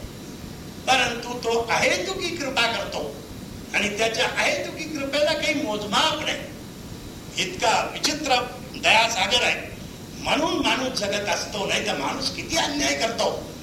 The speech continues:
हे माणसाचं माणसालाच माहिती. भगवान ज्या वेळेला आशुतोष प्रसन्न झाले, निरनिराळ्या देवांचे निरनिराळे अवयव मिळाले, दक्ष प्रजापती जिवंत झाले,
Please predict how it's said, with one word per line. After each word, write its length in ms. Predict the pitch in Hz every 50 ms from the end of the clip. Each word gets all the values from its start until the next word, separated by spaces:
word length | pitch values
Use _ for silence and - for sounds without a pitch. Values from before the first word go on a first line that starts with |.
| - - -
हे 160 | 160 196 202
माणसाचं 460 | - 143 165 185 175 214 240 - 202 -
माणसालाच 460 | 180 170 - 254 269 294 311 294 285
माहिती. 300 | 277 - - - - - - - - - - - - - - - - - - - - - - - - - - - - - - - - - - - -
भगवान 500 | - 185 185 202 220 220 220 220 220 208
ज्या 180 | 202 - 208
वेळेला 240 | 202 202 202 202 202
आशुतोष 460 | 190 190 - - - - 196 208 190
प्रसन्न 500 | 196 202 175 165 - 190 185 196 190 190
झाले, 320 | 185 190 208 240 254 254 - - - - - - - - - - - - - - - -
निरनिराळ्या 480 | - 196 202 196 196 208 202 208 202
देवांचे 480 | 202 202 196 190 196 202 196 196 202 196
निरनिराळे 720 | 196 190 185 185 180 180 196 202 196 196 196 190 196 - - - - - - - - - - - - - - - - - - -
अवयव 420 | - - 170 190 208 202 202 202
मिळाले, 360 | - - 214 233 233 226 226 220 - - - - - - - - - - - - 208
दक्ष 140 | - - 220
प्रजापती 600 | 202 - - 185 180 196 196 196 190 - 190 180
जिवंत 380 | - 170 180 214 226 220 226 254
झाले, 340 | 262 202 208 262 233 -